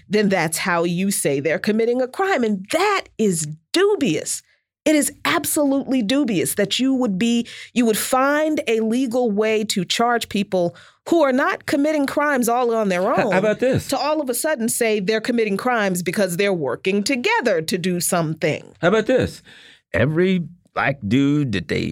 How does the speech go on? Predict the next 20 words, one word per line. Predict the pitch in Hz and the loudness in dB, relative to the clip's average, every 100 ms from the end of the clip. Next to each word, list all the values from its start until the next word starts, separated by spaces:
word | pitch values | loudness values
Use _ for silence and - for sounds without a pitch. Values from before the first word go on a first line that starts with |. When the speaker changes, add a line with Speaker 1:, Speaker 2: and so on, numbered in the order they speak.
| - | -4
Speaker 2:
catch | - 143 147 | -2 0 2
on | 131 | 2
the | 131 | 0
street | - 123 135 143 - | -2 0 2 0 -4
selling | - 120 123 113 95 - - - | -2 2 2 2 0 -4 -18 -2
twenty | 156 156 | 0 2
dollars | 143 135 147 123 | 2 2 0 0
worth | 131 139 | 0 0
of | 123 | 0
weed | 127 139 143 | 2 2 2
in | 131 110 | 0 -2
a | |
state | - 127 - | -2 -2 0
where | 117 | -2
it's | 127 | 0
illegal, | 139 131 123 82 78 - _ _ | 0 2 2 0 -6 -10 _ _
Speaker 1:
Mm-hmm. | 233 285 - - - - _ _ | -16 -14 -12 -12 -16 -20 _ _
Speaker 2:
somebody | - - 123 120 247 349 277 185 | -4 0 2 4 2 0 0 0
behind | 147 143 151 165 302 370 | 0 0 0 0 -2 0
him | 202 143 127 139 185 | 0 2 2 0 -2